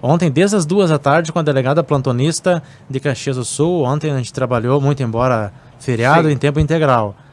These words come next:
Speaker 1: Ah, muito embora a suspeição era de que eles tenham participado, não se prende sus-, tu só consegue prender em flagrante quando tem indício de autoria e materialidade.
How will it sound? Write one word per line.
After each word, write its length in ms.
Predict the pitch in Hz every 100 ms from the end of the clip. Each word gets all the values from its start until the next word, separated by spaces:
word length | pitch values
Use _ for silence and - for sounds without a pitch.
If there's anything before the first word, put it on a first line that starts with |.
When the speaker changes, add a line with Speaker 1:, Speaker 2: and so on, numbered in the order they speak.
| - - - - _
Speaker 1:
Ah, 520 | 127 120 117 113 110 -
muito 320 | 135 143 -
embora 280 | 143 127 196
a 40 | 208
suspeição 1160 | - - 175 - - 139 117 - - 196 247
era 280 | 233 175 143
de 140 | 127 127
que 80 | 131
eles 180 | 120
tenham 240 | - 123 113
participado, 920 | 120 104 - 117 165 165 208 135 98 - _ _ _ _ - _ _ _ -
não 240 | 127 139
se 140 | 139 233
prende 380 | - 233 247
sus-, 360 | 247 - 196 - _
tu 100 | 143
só 160 | -
consegue 320 | 180 226 202 180
prender 360 | 156 139 120
em 40 | 113
flagrante 520 | 113 107 113 180 -
quando 220 | 190 185
tem 300 | - 156 175 -
indício 340 | 135 135 147
de 40 |
autoria 260 | 151 135 123
e 20 |
materialidade. 760 | 151 180 190 208 220 156 110 104